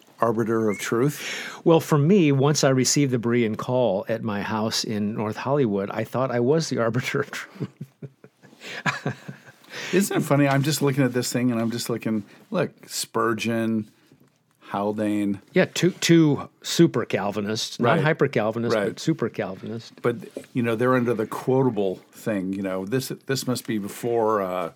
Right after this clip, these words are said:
Speaker 1: you know, they, they took, they took a turn.
Speaker 2: Remember the old article that was, I think maybe in Modern Reformation, I'm not sure, but it was called, "Are You Sure You Like Spurgeon?"
Speaker 1: Yeah.
Speaker 2: And he went through, or someone went through all these quotes.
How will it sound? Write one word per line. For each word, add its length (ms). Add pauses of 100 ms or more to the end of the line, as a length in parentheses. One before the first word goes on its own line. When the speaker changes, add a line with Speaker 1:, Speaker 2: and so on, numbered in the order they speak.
(600)
Speaker 1:
you 80
know, 100
they, 200
they 220
took, 280 (240)
they 100
took 220
a 60
turn. 540 (480)
Speaker 2:
Remember 380
the 240
old 360
article 380
that 140
was, 360
I 120
think 260
maybe 260
in 140
Modern 280
Reformation, 500
I'm 100
not 220
sure, 280
but 120
it 40
was 120
called, 360 (120)
"Are 120
You 240
Sure 280
You 220
Like 280
Spurgeon?" 640 (180)
Speaker 1:
Yeah. 220 (340)
Speaker 2:
And 180
he 120
went 280
through, 380
or 220
someone 460
went 180
through 200
all 200
these 340
quotes. 640